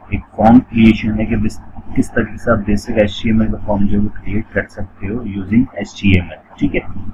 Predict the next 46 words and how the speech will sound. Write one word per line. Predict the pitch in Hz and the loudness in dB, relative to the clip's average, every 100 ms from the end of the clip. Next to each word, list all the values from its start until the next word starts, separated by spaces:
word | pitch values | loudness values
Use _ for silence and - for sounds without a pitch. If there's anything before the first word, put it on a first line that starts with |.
| - - - | -6 -2 -2
अच्छा, | - - | -2 -2
इसके | 110 113 135 | -2 -2 4
अंदर | 127 127 | 6 6
मैं | 127 | 4
प्योर | - 117 117 | 2 2 4
एचटीएमएल | 117 - - 120 120 | 2 0 4 6 6
के | 120 | 4
टैग | 117 113 110 | 0 0 0
यूज़ | 117 - - | -4 -4 -6
करूँगा | 110 110 113 - - _ - | -4 0 0 -2 -16 _ -6
और | 101 98 98 101 101 101 101 98 | 0 4 4 4 4 4 0 -4
उसके | 101 - - - - 131 | -6 -8 -16 -20 -4 -4
through | - 123 120 | -2 6 8
मैं | 117 | 8
आपको | 110 - | 6 2
बताऊँगा | 110 - 107 104 | -8 -6 -4 -4
कि | 107 110 | -2 2
आप | 107 - | 2 0
फॉर्म | 104 101 | 0 2
की | 101 117 | 2 -2
फील्ड्स | - 127 127 135 - | 0 8 8 8 2
किस | 131 - | -6 -4
तरीके | 117 107 | -4 -4
से | 107 | 0
मैनेज | 107 98 113 - | 2 4 2 0
करेंगे | - 107 113 123 - - - _ _ | -4 2 4 2 0 -10 -20 _ _
और | 95 98 101 | 0 2 4
एच-, | 101 - - - 107 | 2 -2 -18 -14 -8
अ, | 101 - | -8 -10
किस | - | -14
तरीके | - 120 110 113 | -2 0 0 -2
से | 110 | -2
इसके | 110 - 101 | -2 2 6
अंदर | 104 104 | 8 8
आप | 107 | 6
कोडिंग | - 104 101 113 | 6 4 6 6
कर | 101 92 | 6 2
सकते | - - 98 | -2 -4 -2
हो, | 92 | 0
ठीक | - - | 0 -2
है। | - - - - | -4 -6 -10 -4
तो | 104 101 | 2 2
फॉर्म | - 117 123 | 4 6 10
मेरे | 139 135 | 8 8
पास | - 131 | 4 2
already, | 123 117 120 | 2 4 4